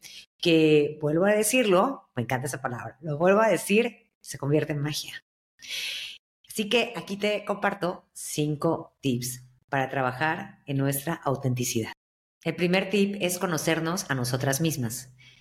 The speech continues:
Yo te decía que todo parte de ahí, del autoconocimiento, de saber quién eres, responder a esa pregunta con total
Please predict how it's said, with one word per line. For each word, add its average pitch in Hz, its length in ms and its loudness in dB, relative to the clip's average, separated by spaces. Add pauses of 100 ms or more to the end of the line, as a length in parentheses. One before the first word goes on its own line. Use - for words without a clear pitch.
(540)
Yo 143 120 -4
te 170 80 2
decía 160 320 2
que 165 100 -2
todo 147 280 0
parte 143 260 -2
de 135 80 2
ahí, 127 260 2
del 135 180 2
autoconocimiento, 127 920 0 (220)
de 151 100 0
saber 160 400 0
quién 165 240 0
eres, 151 460 -2
responder 151 460 0
a 170 100 2
esa 170 320 0
pregunta 147 420 0
con 139 220 -2
total 160 560 -2